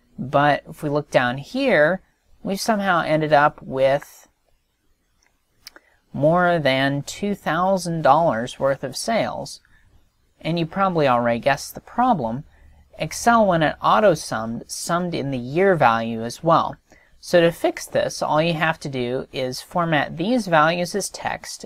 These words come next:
and then re-enter them so Excel recognizes them as text and it will no longer bother your formula. So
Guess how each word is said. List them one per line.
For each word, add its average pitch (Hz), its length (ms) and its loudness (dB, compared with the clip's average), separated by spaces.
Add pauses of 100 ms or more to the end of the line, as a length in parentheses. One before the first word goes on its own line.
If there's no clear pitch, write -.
and 127 160 -6
then 123 380 -6
re-enter 147 600 -4
them 113 320 -6
so 123 300 -2
Excel 123 500 0
recognizes 120 880 -6
them 113 240 -8 (140)
as 131 320 -6
text - 580 -8
and 139 300 -6
it 147 140 -8
will 143 140 -4
no 120 260 -4
longer 120 280 -4
bother 110 340 -4
your - 140 -12
formula. 131 680 -6 (680)
So 185 540 6